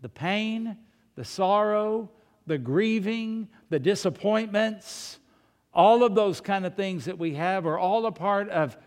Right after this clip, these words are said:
being human in a fallen world, isn't it?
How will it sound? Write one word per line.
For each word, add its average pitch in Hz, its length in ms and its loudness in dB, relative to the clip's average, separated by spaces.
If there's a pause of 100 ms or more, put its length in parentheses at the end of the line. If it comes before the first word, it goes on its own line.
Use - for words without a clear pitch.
(140)
being 180 340 -2
human 220 680 -4 (560)
in 165 160 -4
a 139 80 -2
fallen 175 600 -2
world, 127 400 0
isn't 117 180 -6
it? - 160 -18